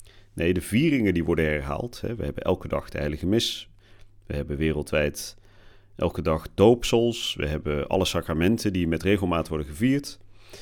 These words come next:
En die vieringen die mogen zich dan wel herhalen, maar het paasmysterie is één keer, heeft één keer plaatsgevonden en is ook voldoende geweest één keer. Hè, dus we hebben maar één keer verlost hoeven te worden. Maar die ene verlossing moet dus wel steeds opnieuw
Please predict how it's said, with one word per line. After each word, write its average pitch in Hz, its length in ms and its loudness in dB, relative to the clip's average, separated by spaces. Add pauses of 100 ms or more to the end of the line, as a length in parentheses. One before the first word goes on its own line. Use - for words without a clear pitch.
(580)
En 113 560 6 (280)
die 107 200 2
vieringen 143 440 4
die 104 80 6
mogen 98 280 6
zich 92 160 0
dan 92 180 0
wel 87 120 4
herhalen, 82 500 0
maar 101 140 2
het 90 160 -4
paasmysterie 117 920 -2
is - 540 -4
één 143 260 0
keer, - 180 -6
heeft 95 200 0
één 143 180 0
keer 95 140 0
plaatsgevonden 104 760 -2
en 95 100 2
is 92 160 2
ook 95 220 0
voldoende 107 400 2
geweest 80 360 -2
één 80 240 -4
keer. - 400 -10 (400)
Hè, 90 120 -4
dus 104 140 -2
we 87 80 -2
hebben 82 220 0
maar 78 140 0
één 107 140 2
keer 90 160 0
verlost 90 320 -2
hoeven 73 240 -6
te - 100 -10
worden. 65 340 -10 (400)
Maar 92 440 2
die - 200 4
ene 113 280 8
verlossing 127 720 0
moet 95 200 2
dus 92 180 2
wel 87 220 2
steeds 90 420 2
opnieuw 87 520 0